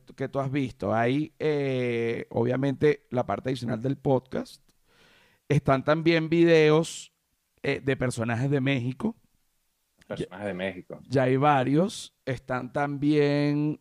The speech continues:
Speaker 1: eh, le-,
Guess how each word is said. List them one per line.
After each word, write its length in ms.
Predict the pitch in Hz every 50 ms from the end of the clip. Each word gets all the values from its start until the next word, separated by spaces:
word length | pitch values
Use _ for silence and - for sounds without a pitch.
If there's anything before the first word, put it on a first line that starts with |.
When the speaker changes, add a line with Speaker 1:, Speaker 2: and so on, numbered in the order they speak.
| _
Speaker 1:
eh, 920 | - 147 151 147 139 139 135 135 131 131 127 127 123 120 117 110 110 139 - _ _ _ _ _ _ _ _ _ _ _ _ _ _ _ _ _ _ _ _ _ _ _ _ _ _ -
le-, 640 | 160 160 156 151 151 151 147 147 147 147 143 -